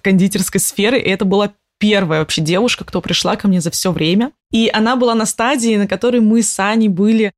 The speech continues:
блин, ну какое-то сумасшедшее количество лет уже назад, ну, наверное, шесть или пять лет назад. И она собиралась уже открывать свой цех, но не понимала, с ч-, э, с чего начать. И мы с ней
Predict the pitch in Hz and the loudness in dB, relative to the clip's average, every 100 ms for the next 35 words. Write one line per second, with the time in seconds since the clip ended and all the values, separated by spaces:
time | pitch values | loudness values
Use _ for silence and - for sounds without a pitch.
0 | - 165 196 208 220 202 190 202 247 247 | -6 -2 0 2 2 0 0 -2 -2 0
1 | 247 226 220 226 220 - 196 202 208 - | 0 0 0 0 -2 -2 -2 0 0 -2
2 | 196 196 202 185 180 180 185 202 233 220 | 0 0 0 0 0 -2 -2 -2 0 0
3 | 208 185 196 208 196 - 170 185 202 196 | 0 0 0 0 0 -2 -2 -2 -2 -2
4 | 180 190 202 208 185 180 175 190 226 - | -2 -2 -2 -2 -2 -2 -2 0 -2 -4
5 | _ - 220 220 220 214 202 208 240 - | _ -2 0 2 0 0 0 0 -2 -4
6 | - 202 208 226 214 202 196 190 202 196 | -2 0 0 0 -2 -2 -4 -2 -2 -2
7 | 202 185 185 - 226 277 214 202 202 196 | -2 -4 -2 -2 -2 0 0 0 2 0
8 | 196 202 - - - 185 180 170 - 202 | 2 0 -4 -8 -6 -2 -2 -2 -2 -2
9 | 196 - 175 156 - 190 220 - 214 220 | -2 -2 -2 -4 0 0 0 0 -2 0
10 | 208 | -2